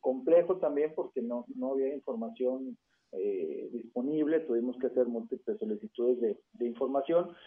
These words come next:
pero la idea era, pues, eh, entrar un poco a, hacia los interiores de los sistemas operadores de agua en una parte técnica, en una parte comercial y también analizando su parte, eh, financiera.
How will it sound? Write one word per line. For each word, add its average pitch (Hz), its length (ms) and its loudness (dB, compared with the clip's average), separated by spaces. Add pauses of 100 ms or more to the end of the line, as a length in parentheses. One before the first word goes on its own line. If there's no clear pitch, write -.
(340)
pero 151 200 8
la 151 120 8
idea 165 240 8
era, 175 420 4
pues, 131 140 0 (180)
eh, 120 720 -2
entrar 127 380 4
un 156 160 0
poco 147 400 4
a, 120 240 4
hacia 120 500 0
los 120 180 -2
interiores 127 680 2 (460)
de 113 540 -2
los 113 160 -2
sistemas 131 420 -2
operadores 127 600 0 (280)
de 113 440 0
agua 151 480 2 (100)
en 120 300 -2
una 131 220 -2
parte 135 280 0
técnica, 165 640 -2 (300)
en 120 100 -6
una 131 180 0
parte 131 280 2
comercial 165 720 0
y 139 80 -6
también 131 320 -2
analizando 131 640 -4
su 120 220 -6
parte, 127 500 0 (240)
eh, 113 280 -8
financiera. 135 600 2